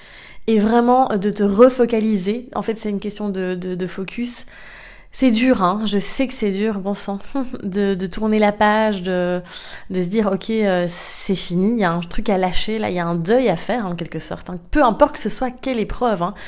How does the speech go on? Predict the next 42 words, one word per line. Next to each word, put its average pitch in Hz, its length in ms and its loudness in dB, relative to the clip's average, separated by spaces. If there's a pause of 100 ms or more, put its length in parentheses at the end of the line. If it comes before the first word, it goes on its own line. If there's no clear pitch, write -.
(180)
Je - 80 -8
veux 196 40 -6
dire, 190 140 -2
faut - 140 -6
pas 240 100 -2
que 247 60 -4
ce 220 80 -6
soit 202 160 -4
non 185 160 -4
plus, 226 260 -6
euh, 180 60 -4
qu'une 233 280 -2
épreuve 208 580 -2
hyper 226 540 -2
grave 196 380 0
et 196 60 0
dramatique. 175 580 -6 (420)
La 202 140 4
moindre 220 320 2
petite 190 260 -4
épreuve 214 280 0
demande 208 260 0
un, 175 180 0
un 175 120 -2
micro-deuil 202 600 -2
aussi, 226 380 -6 (560)
euh, 180 140 0
de 180 100 0
vraiment 214 460 2
se 180 80 -2
dire, « 214 260 0
Ok, 190 120 -2
je, 226 300 0
là, 202 200 4
je 196 140 2
lâche. 170 520 0 (140)
C'est - 160 -4
bon, 190 160 0
je 180 140 -2
lâche. » 170 580 -4 (760)
Je 190 140 2
lâche 220 560 6